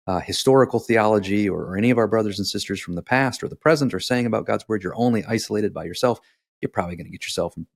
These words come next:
big trouble. In fact, uh, um, sometimes being smart is the worst thing that can happen, 'cause you'll start to piece things together in a way that nobody can even,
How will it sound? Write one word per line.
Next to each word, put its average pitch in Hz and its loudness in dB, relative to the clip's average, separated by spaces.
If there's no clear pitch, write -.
big 90 -4
trouble. 90 -2
In 101 -4
fact, 104 -2
uh, 92 2
um, 90 -4
sometimes 101 0
being 90 -4
smart 107 0
is 92 -4
the 98 0
worst 127 0
thing 85 -6
that 82 -8
can 85 -6
happen, 85 -6
'cause 87 -6
you'll 117 -10
start 92 0
to 101 -8
piece 107 -6
things 101 -2
together 101 2
in 98 0
a 98 -2
way 104 0
that 98 -8
nobody 101 0
can 95 -2
even, 92 -4